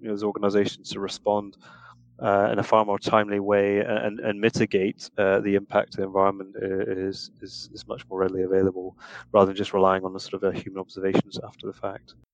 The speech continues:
I think another key opportunity is really, uh, and leveraging that sort of one water mindset is, uh, or maybe in,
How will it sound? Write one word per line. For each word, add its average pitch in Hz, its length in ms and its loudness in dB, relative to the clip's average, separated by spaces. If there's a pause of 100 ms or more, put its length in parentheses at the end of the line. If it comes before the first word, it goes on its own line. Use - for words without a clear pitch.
(540)
I - 40 8
think 165 140 8
another 139 220 8
key - 220 4
opportunity 131 440 2
is 117 100 6
really, 120 300 4
uh, 117 240 4
and 110 80 2
leveraging 113 320 6
that 107 160 4
sort 107 140 -6
of 101 40 -2
one 107 200 4
water 104 280 -4
mindset 104 560 2
is, 107 220 4 (560)
uh, 101 300 6
or 101 200 4
maybe 101 220 0
in, 107 200 -4